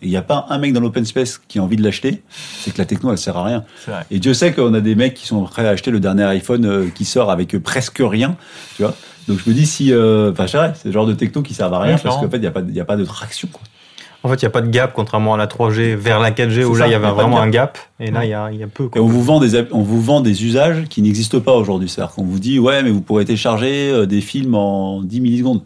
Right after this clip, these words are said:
Speaker 1: Franchement, n'importe qui, je mets au défi, vous prenez votre téléphone, vous lancez un film Netflix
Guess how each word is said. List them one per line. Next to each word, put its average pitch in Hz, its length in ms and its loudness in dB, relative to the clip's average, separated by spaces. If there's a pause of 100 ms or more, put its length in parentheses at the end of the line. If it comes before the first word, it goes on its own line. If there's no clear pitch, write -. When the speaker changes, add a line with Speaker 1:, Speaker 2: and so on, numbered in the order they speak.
Speaker 1:
Franchement, 123 460 -2
n'importe 113 400 -2
qui, 127 120 -2
je 107 100 -6
mets 95 80 0
au 92 60 0
défi, 104 280 -2
vous 120 80 -2
prenez 113 220 0
votre 110 180 0
téléphone, 113 360 0
vous 92 100 0
lancez 95 260 -2
un 101 80 0
film 98 180 -2
Netflix 101 440 -4